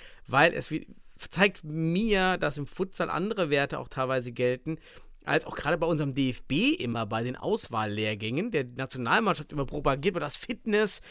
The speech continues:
und diese Körperlichkeit erstmal Platz eins sind, wo wir ja hier immer schon eigentlich das bezweifeln, dass es im Futsal genau der Fall ist, sondern aufgrund eben des kleineren Feldes und auch dieser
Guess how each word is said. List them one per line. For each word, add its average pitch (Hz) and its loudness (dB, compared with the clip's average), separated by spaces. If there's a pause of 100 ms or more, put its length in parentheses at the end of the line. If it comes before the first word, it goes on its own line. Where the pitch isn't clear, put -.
(140)
und 151 -2
diese 170 4
Körperlichkeit 180 2
erstmal 160 2
Platz 160 -4
eins 185 2
sind, 160 0 (240)
wo 135 -8
wir 156 8
ja 175 8
hier 151 4
immer 190 2
schon - -2
eigentlich 160 0
das 160 -2
bezweifeln, 151 0
dass 147 0
es - -10
im 143 -6
Futsal 156 -4
genau 135 0
der 127 2
Fall 160 2
ist, 165 -4 (480)
sondern 143 0
aufgrund 151 -4
eben 139 -4
des 135 -4
kleineren 139 0
Feldes 147 0
und 131 -8
auch 131 -6
dieser 135 -4